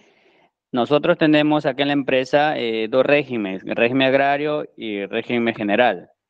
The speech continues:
Eh, al momento, en el régimen agrario, el, el trabajador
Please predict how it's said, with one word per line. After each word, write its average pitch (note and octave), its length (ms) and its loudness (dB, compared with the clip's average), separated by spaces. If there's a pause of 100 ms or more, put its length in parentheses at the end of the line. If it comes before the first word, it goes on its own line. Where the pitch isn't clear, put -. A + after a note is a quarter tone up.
(640)
Eh, G#2 600 0
al A2+ 140 0
momento, C#3 440 -2
en B2+ 240 -6
el B2 160 -2
régimen F3 400 0
agrario, E3+ 600 0 (320)
el, A2+ 920 -6
el A2+ 180 0
trabajador B2 800 2